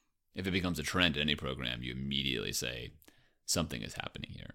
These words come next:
And that's not the case here at all, but we wanted to bring that to your attention 'cause we saw it. I'm sure that we will get our message board insiders to comment and quote and give us things that are great. Uh, we love that, in fact. Those guys keep us informed on a lot of things that no one knows the answer to because it's all speculation. And certainly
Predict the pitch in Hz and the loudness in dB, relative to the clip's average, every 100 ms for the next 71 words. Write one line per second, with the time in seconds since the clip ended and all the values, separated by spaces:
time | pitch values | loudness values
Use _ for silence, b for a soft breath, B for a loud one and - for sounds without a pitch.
0 | - 87 131 - 113 90 85 76 - 65 | 2 10 10 12 6 6 2 2 2 2
1 | 71 85 82 78 - 92 - 98 101 90 | 6 8 8 6 8 8 8 6 6 6
2 | 87 90 82 78 87 85 85 78 85 82 | 4 4 4 2 6 4 4 0 2 2
3 | - 80 76 - b b b 85 90 95 | 6 6 4 0 b b b 4 6 6
4 | 85 76 85 80 78 80 78 78 78 80 | 6 6 4 2 4 2 4 2 4 2
5 | 80 85 80 73 73 - 71 69 69 - | 2 0 0 2 2 2 2 2 0 -2
6 | 69 65 65 - 90 78 73 - 69 - | -2 -4 -4 2 4 4 -2 -6 -8 0
7 | 90 82 67 69 85 76 - 78 76 73 | 4 4 0 0 2 4 2 0 -2 -2
8 | 67 78 87 85 - b b b - 76 | -2 6 8 8 4 b b b -2 2
9 | 71 85 87 110 113 60 57 62 64 58 | 2 2 6 6 6 -2 -4 -4 -4 -4
10 | - 65 - 71 69 - 78 - 65 - | -4 -4 -2 -2 -4 -4 -4 -4 -4 -6
11 | 71 65 62 65 67 - 71 69 67 64 | -6 -4 -4 -2 -4 -4 -8 -6 -4 -6
12 | - - 76 76 71 71 71 65 69 71 | -6 -6 -2 -2 0 -2 -2 -2 -2 -2
13 | 82 101 113 110 120 113 135 - 135 131 | -2 0 0 0 0 2 0 0 -2 2
14 | 120 143 - 65 - 127 117 113 120 | 4 4 0 -6 -2 0 2 2 0